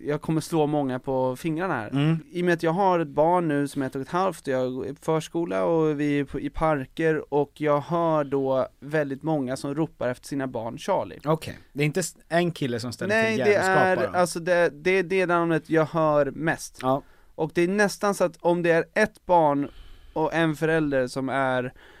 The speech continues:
Speaker 1: i en park och jag är på väg dit, så kan jag sätta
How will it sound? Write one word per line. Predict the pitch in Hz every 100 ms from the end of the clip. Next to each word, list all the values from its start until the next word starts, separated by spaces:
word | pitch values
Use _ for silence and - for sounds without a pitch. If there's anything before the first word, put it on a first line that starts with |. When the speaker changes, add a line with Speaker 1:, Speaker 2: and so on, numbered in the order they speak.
| - - -
Speaker 1:
i | 147
en | 139
park | 190 175 135 - - -
och | - -
jag | 143 143
är |
på | 135 139
väg | 160 156 135
dit, | 127 123 - _ - _ _
så | - 156
kan | - 156
jag | 147
sätta | - 160 - 147 139